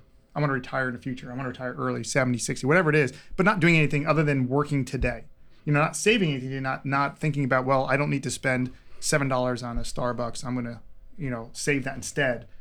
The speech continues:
'Cause if you save three dollars a day now for, what did you say, forty years, you have one point something million dollars. I don't think people plan. I don't think they think it out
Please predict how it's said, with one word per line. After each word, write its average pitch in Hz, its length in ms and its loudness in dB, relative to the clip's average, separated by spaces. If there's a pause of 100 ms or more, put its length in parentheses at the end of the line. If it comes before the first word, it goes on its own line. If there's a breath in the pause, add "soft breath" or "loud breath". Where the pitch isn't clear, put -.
(120)
'Cause 131 140 0
if 127 80 -4
you 123 60 -6
save 127 220 -2
three 147 140 0
dollars 127 240 4
a 123 60 -2
day 123 320 0
now 120 220 -2
for, - 160 -12
what 123 120 -4
did 117 160 -8
you 120 100 -8
say, 123 220 -8
forty 127 320 -4
years, 131 320 -4
you 131 40 -6
have 120 120 -8
one 123 240 -6
point 127 240 -8
something 127 240 -4
million 123 220 -6
dollars. 135 220 -2 (200 loud breath)
I - 60 2
don't 196 80 6
think 190 160 2
people 175 160 4
plan. 143 560 -2 (260 soft breath)
I 151 60 4
don't 151 80 4
think 151 100 2
they 135 80 0
think 143 220 -2
it 123 40 2
out 127 360 2